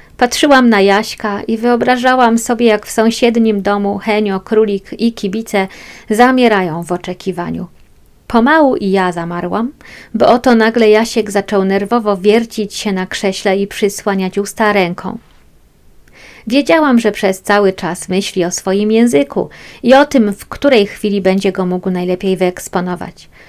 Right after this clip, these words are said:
Kątem oka dostrzegłam, że Agata zasłoniła oczy chusteczką, najwyraźniej doszczętnie wykończona nerwowa. „Wywali go”, szepnęła mi do ucha.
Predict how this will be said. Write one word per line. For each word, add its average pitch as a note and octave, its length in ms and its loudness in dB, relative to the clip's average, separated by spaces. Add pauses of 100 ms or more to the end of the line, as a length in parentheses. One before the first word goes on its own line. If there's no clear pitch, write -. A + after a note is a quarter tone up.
(340)
Kątem B3+ 420 2
oka A#3+ 220 0
dostrzegłam, G#3+ 800 0 (240)
że G#3+ 160 2
Agata G#3 400 0
zasłoniła G#3 680 -2
oczy G#3 220 -6
chusteczką, G3 720 -4
najwyraźniej F#3+ 640 -2
doszczętnie G3+ 720 -2
wykończona F#3 580 -4
nerwowa. F#3 540 -8 (520)
„Wywali C#4+ 480 4
go”, C#4 280 0 (220)
szepnęła G3 560 -4
mi F#3+ 120 -2
do F#3 140 -4
ucha. F#3+ 320 -10